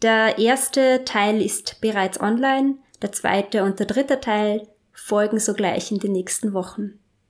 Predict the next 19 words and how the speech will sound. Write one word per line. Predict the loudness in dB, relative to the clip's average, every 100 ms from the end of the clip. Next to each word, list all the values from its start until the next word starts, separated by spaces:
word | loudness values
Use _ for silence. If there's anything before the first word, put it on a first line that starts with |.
| _ _
Vielleicht | -2 -2 -2
interessiert | -4 -2 -2 -2 -2 -2
es | -4 -6
dich, | -8 -10 -12 -4
da | -2
nachzulesen. | -2 -4 -6 -4 -4 -4 -6 -8 _ _ _ _ _ _ _ _ _ _ _ _ -16 -14 -14 -4
Jedenfalls | 0 2 2 4 4 2
ist | -2 -2 -2
es | 0 0
so, | 2 4 4 4
dass | 4 2 0 0
ein | 2 0
Chor | 0 0 4 6 6
nur | 6 6 6 4
so | 2 0
gut | 2 2 2 0
wie | 0
seine | 2 2 4
Leitung | 4 2 0 -2 -4